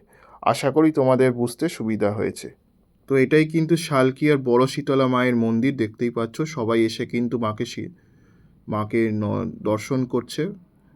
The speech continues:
মার, মার, মার কাছে প্রার্থনা জানাচ্ছে, সেটাই তোমরা দেখতে পাচ্ছ।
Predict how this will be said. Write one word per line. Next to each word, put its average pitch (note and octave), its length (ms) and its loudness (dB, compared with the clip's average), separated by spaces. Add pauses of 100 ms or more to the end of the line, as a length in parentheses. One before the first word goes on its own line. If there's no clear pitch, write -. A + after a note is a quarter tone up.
(140)
মার, G2 280 -4 (220)
মার, A2 260 -4
মার G#2+ 260 -4
কাছে A2+ 300 -4 (260)
প্রার্থনা A2+ 460 -4
জানাচ্ছে, G#2 480 -4
সেটাই A#2 320 -4
তোমরা A2+ 280 -6
দেখতে A2 260 -8
পাচ্ছ। G#2+ 280 -8